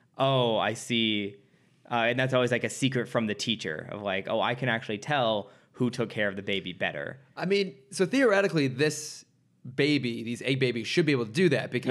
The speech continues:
Speaker 1: Yes.
Speaker 2: they have, you know, built in, like, accelerometers and recorders and all these other things. So if
Speaker 1: As
Speaker 2: I
Speaker 1: babies do.
Speaker 2: As all babies do.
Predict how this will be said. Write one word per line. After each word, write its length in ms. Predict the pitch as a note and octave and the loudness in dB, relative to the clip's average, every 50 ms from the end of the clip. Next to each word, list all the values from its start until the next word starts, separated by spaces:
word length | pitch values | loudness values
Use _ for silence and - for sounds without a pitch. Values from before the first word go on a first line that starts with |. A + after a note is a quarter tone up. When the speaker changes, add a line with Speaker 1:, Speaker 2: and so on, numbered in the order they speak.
| A#2+ | 0
Speaker 1:
Yes. 80 | A#2 - | 2 0
Speaker 2:
they 80 | B2+ A#2+ | 0 0
have, 180 | B2 A#2 G#2 - - | 0 -2 -2 -4 -6
you 80 | C3 B2 | -4 -4
know, 80 | A#2 | -4
built 420 | G#2 - - - B2+ B2 B2+ B2+ - | -4 -4 -2 0 2 2 2 -2 -2
in, 320 | A#2 A#2+ A#2+ A#2 A#2 A2+ | -2 0 0 0 0 -2
like, 200 | A2+ A2 G#2+ - - _ - | -4 -6 -6 -8 -14 _ -8
accelerometers 720 | B2 C3 - C#3+ B2+ A#2+ A2+ A2+ A2+ A2+ A2+ A2+ A2+ A2+ A#2 | -8 -2 2 2 2 2 2 0 -2 -2 -2 -2 -4 -4 -4
and 40 | |
recorders 460 | A#2+ A2+ - B2 A#2+ A#2 A2+ A2+ G#2 A2 | -6 -8 -4 -2 -2 -2 -2 -4 -4 -6
and 40 | |
all 60 | G#2+ G#2+ | -8 -8
these 120 | G#2 G#2 | -6 -6
other 180 | G#2+ G#2+ G#2 G2+ | -6 -6 -4 -2
things. 560 | B2 C#3 C3 A#2 G#2+ G#2+ G#2 G#2+ - - - _ - - - - - _ _ | 0 0 0 0 -2 -4 -8 -10 -14 -16 -20 _ -20 -20 -20 -20 -20 _ _
So 360 | - - D#3+ D3 C3+ - - C3 | 0 2 4 4 4 2 0 0
if 80 | - A#2+ | 0 0
Speaker 1:
As 60 | A#2+ | 2
Speaker 2:
I 100 | C#3 F3 | 2 2
Speaker 1:
babies 280 | A#2+ A#2 A#2 C3 C3 C3+ | 2 2 0 0 -2 -2
do. 140 | - - - - B2+ - | -4 -8 -10 -10 -12 -6
Speaker 2:
As 140 | - - C3 | -4 -2 0
all 100 | D3 D#3 | 2 2
babies 300 | D#3+ D#3+ D3+ D3 C#3 C3+ | 2 2 2 2 0 -2
do. 100 | C3+ - | -4 -10